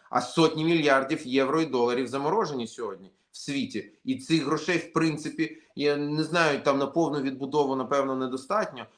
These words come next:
але на дуже багато чого дуже-дуже достатньо. Тому, і, як, ну,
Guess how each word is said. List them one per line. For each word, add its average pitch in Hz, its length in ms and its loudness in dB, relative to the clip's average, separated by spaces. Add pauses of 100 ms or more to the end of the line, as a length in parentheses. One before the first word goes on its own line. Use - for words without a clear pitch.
але 139 220 4
на 139 100 0
дуже 147 240 -4
багато 139 360 4
чого 139 280 -2
дуже-дуже 123 580 -4
достатньо. 131 580 -6 (380)
Тому, 180 440 0
і, 143 100 -4
як, 143 340 -2 (100)
ну, 135 260 -4